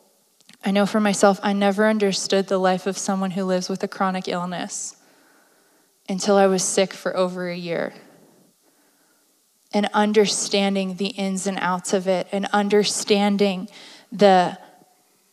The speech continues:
the pain and the hurt,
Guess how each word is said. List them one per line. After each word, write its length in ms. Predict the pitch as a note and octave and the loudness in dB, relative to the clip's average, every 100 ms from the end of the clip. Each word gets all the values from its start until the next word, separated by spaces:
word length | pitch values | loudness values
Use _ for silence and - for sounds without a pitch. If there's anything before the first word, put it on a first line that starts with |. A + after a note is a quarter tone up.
| _ _ | _ _
the 140 | G3 F#3+ | 2 2
pain 880 | - - - A#3 A3+ A3 F#3+ F3+ - | 2 -2 0 0 2 0 -2 -4 -6
and 240 | G#3 G3 | -4 -2
the 60 | F#3+ | -4
hurt, 580 | F3+ - - A3+ G#3+ | -6 -6 2 4 4